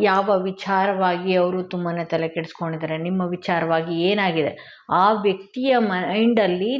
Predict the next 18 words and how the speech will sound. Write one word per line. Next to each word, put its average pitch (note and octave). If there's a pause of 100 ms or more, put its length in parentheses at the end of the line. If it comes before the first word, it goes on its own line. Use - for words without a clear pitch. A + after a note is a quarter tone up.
ನಿಮ್ಮ A3
ಬಗ್ಗೆ F3+
ಏನಿದೆ, F#3
ಹೇಗಾಗ್ತಾ F3+
ಇದೆ, D#3+ (520)
ಅವರ G#3
ಭಾವನೆಗಳೇನು, F#3+
ಪ್ರೆಸೆಂಟಾಗಿ G#3
ಅವರ F#3 (580)
ಮೈಂಡಲ್ಲಿ F#3
ಏನೇನು F#3+
ಓಡ್ತಾ F3+
ಇದೆ, E3+
ಏನ್ F3
ಯೋಚನೆ G3
ಮಾಡ್ತಾ F3
ಇದ್ದಾರೆ, E3 (720)
ಆ, F3+